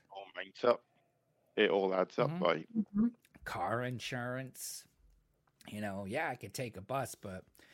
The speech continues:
Speaker 2: if the kids have a dentist appointment or a doctor's appointment, let me bring my kids, you know,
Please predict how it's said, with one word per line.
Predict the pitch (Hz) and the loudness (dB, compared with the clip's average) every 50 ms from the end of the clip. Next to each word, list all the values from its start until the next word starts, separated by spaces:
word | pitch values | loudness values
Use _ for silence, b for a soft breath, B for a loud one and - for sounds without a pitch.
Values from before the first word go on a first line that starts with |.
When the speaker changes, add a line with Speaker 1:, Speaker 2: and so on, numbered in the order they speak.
| b b b b b b b _ | b b b b b b b _
Speaker 2:
if | - 107 101 95 - - | -8 -8 -8 -8 -10 -12
the | - 95 | -14 -14
kids | - - 123 113 101 - | -10 -8 -8 -8 -8 -8
have | - 110 101 98 92 | -8 -8 -8 -8 -10
a | - | -14
dentist | - - 120 123 123 - 123 107 - - | -8 -6 -4 -4 -4 -6 -8 -10 -10 -10
appointment | 110 - - 135 120 110 104 - 113 113 110 104 98 - | -12 -12 -10 -8 -8 -8 -8 -8 -8 -8 -8 -8 -10 -10
or | 107 104 101 101 98 98 92 92 92 - _ _ _ _ _ | -8 -8 -6 -6 -6 -8 -8 -10 -12 -14 _ _ _ _ _
a | 107 95 95 | -14 -14 -12
doctor's | - 117 117 127 123 - - 110 95 98 | -10 -10 -10 -10 -10 -8 -8 -8 -8 -8
appointment, | 90 - - 104 98 90 82 95 101 101 104 - _ _ _ _ _ _ _ _ _ _ _ _ _ _ _ _ _ _ _ _ _ - | -12 -10 -10 -10 -10 -10 -10 -12 -12 -12 -14 -16 _ _ _ _ _ _ _ _ _ _ _ _ _ _ _ _ _ _ _ _ _ -10
let | 113 110 98 | -10 -8 -8
me | 104 104 104 98 98 95 - _ _ _ _ _ _ _ _ _ - | -8 -8 -8 -8 -10 -12 -14 _ _ _ _ _ _ _ _ _ -8
bring | 123 110 104 104 | -6 -6 -4 -6
my | 101 95 95 | -6 -6 -8
kids, | - - 113 104 98 92 95 - - - - - - | -8 -10 -10 -8 -8 -10 -10 -10 -12 -12 -14 -14 -12
you | 135 113 | -12 -10
know, | 98 92 90 90 90 92 104 | -10 -10 -10 -12 -12 -14 -16